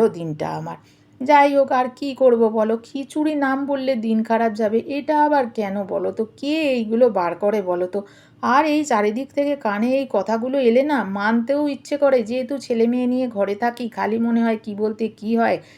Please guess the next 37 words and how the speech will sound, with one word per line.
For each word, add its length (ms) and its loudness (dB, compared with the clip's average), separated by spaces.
কত 240 0
রকম 400 0
যে 120 -2
নতুন 300 0
নতুন 320 -2
নিয়ম 260 -2
শিখছি, 360 -10
এক 200 -2
এক 140 -8
করে 240 0
তোমাদের 420 -4
সব 240 -4
কিছু 260 -6
বলবো। 340 -4
আমি 280 -4
যখন 320 0
জানি 260 0
তোমাদেরও 520 4
জানাবো, 380 0
তোমাদের 400 0
ইচ্ছে 320 -2
হোক 320 2
বা 120 -2
না 200 -2
হোক, 220 0
আমি 240 0
তোমাদের 460 0
জানাবোই 580 -2
জানাবো। 420 -4
আমি 200 -4
তোমাদেরও 480 0
আমার 280 0
মতো 240 -4
ভয় 280 -6
দেখাবো, 400 -10
সেই 280 -8
জন্য 260 -4